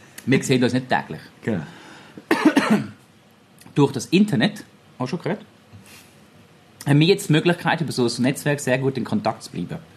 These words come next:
Speaker 2: Genau.
Speaker 1: Und genau das Gleiche bietet eigentlich LinkedIn oder Facebook oder wo auch
Speaker 2: Da bist du
Speaker 1: immer
Speaker 2: aber noch
Speaker 1: du
Speaker 2: nicht im
Speaker 1: das
Speaker 2: Verkauf.
Speaker 1: machst. Bist noch nicht im Verkauf.
Speaker 2: Mhm.
Speaker 1: Aber, ähm, wir schaffen es eigentlich, unsere persönliche Beziehung zu stärken, indem
Speaker 2: Mhm.
Speaker 1: wir über eine Distanz in irgendeiner Form immer wieder Kontakt haben.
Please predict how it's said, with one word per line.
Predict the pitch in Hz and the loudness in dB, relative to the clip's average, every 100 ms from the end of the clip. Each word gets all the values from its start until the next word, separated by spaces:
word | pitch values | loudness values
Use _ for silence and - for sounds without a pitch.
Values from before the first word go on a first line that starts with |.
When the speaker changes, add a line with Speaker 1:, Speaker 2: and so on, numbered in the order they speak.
| - | -6
Speaker 2:
Genau. | 113 82 - - - | -6 -6 -10 -20 -6
Speaker 1:
Und | 147 147 143 - - - - - | 2 2 2 -4 -20 -20 -18 -4
genau | 143 160 170 | -2 0 -2
das | 175 | -4
Gleiche | - 156 175 165 | 2 4 4 2
bietet | - 151 127 | 2 0 2
eigentlich | 123 135 131 | 2 0 2
LinkedIn | 120 156 160 143 151 151 - - - - | 2 2 4 4 4 2 -2 -20 -20 -8
oder | 104 101 | -6 -6
Facebook | - 139 139 135 - 135 | -4 2 2 0 -4 -6
oder | 95 101 | -4 -2
wo | 170 | -2
auch | 175 | 0
Speaker 2:
Da | |
bist | 151 | 2
du | |
Speaker 1:
immer | 147 | 2
Speaker 2:
aber | 143 | 4
noch | |
Speaker 1:
du | 156 | 4
Speaker 2:
nicht | 170 | 4
im | |
Speaker 1:
das | 180 | 4
Speaker 2:
Verkauf. | 165 80 | 2 0
Speaker 1:
machst. | 139 - - - | -4 -12 -8 -2
Bist | 165 | 2
noch | 208 | 4
nicht | 233 | 2
im | 233 | 2
Verkauf. | 262 - - - - | 0 0 -2 -12 -12
Speaker 2:
Mhm. | 110 147 | -6 2
Speaker 1:
Aber, | 165 160 135 135 | 2 2 -2 0
ähm, | 135 139 117 | 0 2 2
wir | 165 | 2
schaffen | 208 175 185 180 | 2 -2 -4 -4
es | |
eigentlich, | - 175 175 170 - | 0 0 0 -2 -4
unsere | - 131 135 135 | 0 0 0 -2
persönliche | 131 139 170 175 127 | 0 2 2 0 -2
Beziehung | 135 - 156 175 - | -4 2 4 4 0
zu | - | -4
stärken, | - 107 117 - 180 | -2 0 0 0 -2
indem | 123 120 110 120 | -2 0 2 4
Speaker 2:
Mhm. | 151 | 4
Speaker 1:
wir | 143 | 4
über | 131 120 - - - | 2 0 -2 -6 -4
eine | 120 | -2
Distanz | 104 - 110 160 143 | -4 -2 2 2 2
in | 92 | 2
irgendeiner | 139 135 135 | 2 2 0
Form | 117 117 | 0 2
immer | 120 | 2
wieder | 123 135 | 2 2
Kontakt | 165 - 95 - | 0 0 -2 -4
haben. | 87 | -8